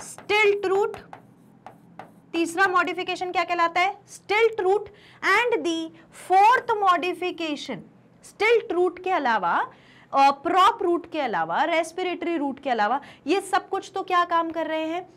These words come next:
अ, अलग-अलग ही काम कर रहे हैं। मैं इन दोनों के काम आपको बताऊंगी। ये वाला रेस्पिरेशन का काम कर रहा है। एक और रूट होता है जो स्टोरेज का काम करता है, तो उसे हम सीधा कह देते हैं स्टोरेज रूट। अब आज का आपका जो, अ, होमवर्क है, कमेंट सेक्शन में आपको modification of route मेंशन करने हैं।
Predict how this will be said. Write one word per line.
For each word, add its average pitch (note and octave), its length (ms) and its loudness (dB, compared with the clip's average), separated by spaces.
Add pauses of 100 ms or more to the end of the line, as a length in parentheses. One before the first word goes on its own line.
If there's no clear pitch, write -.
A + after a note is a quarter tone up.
(180)
अ, C4 380 2
अलग-अलग D#4 400 0
ही D#4 80 -4
काम C4 240 -2
कर C4 120 -6
रहे D4 80 -2
हैं। E4+ 80 -2
मैं F4+ 140 -4
इन D#4 180 -4
दोनों E4+ 200 -2
के F4 100 -6
काम D4 260 -2
आपको C#4+ 240 -2
बताऊंगी। B3+ 360 -6
ये D4+ 180 -6
वाला C#4+ 200 -2
रेस्पिरेशन A#3+ 560 -6
का C#4+ 100 -4
काम B3+ 200 -2
कर C4 120 -6
रहा E4 100 0
है। F4+ 120 -8
एक C4+ 180 -6
और E4+ 200 2
रूट E4 220 -6
होता D4+ 200 -6
है F4+ 100 -4 (240)
जो G4 180 0
स्टोरेज D#4+ 540 -4
का F#4 160 -2
काम C#4+ 240 -2
करता C4 240 -10
है, F#4 60 -6
तो F#4 100 -10
उसे D4 200 -10
हम D4 180 -6
सीधा D4+ 360 -4
कह D4+ 160 -8
देते G#3+ 240 -10
हैं F#4+ 200 -10 (640)
स्टोरेज D#4+ 600 -4 (120)
रूट। G3+ 320 -4 (260)
अब D#4 120 4
आज D#4 320 4
का G#4+ 120 2
आपका G4+ 320 2
जो, G#4+ 320 -2 (220)
अ, C4+ 180 4
होमवर्क D#4 480 2
है, D#4 140 0 (280)
कमेंट F4+ 300 0
सेक्शन F4 260 -6
में F4 100 -4
आपको E4 200 -4
modification F#4 840 -2
of F4 180 -4
route D#4+ 260 -2
मेंशन C4+ 320 -6
करने G3+ 260 -4
हैं। F3 100 -12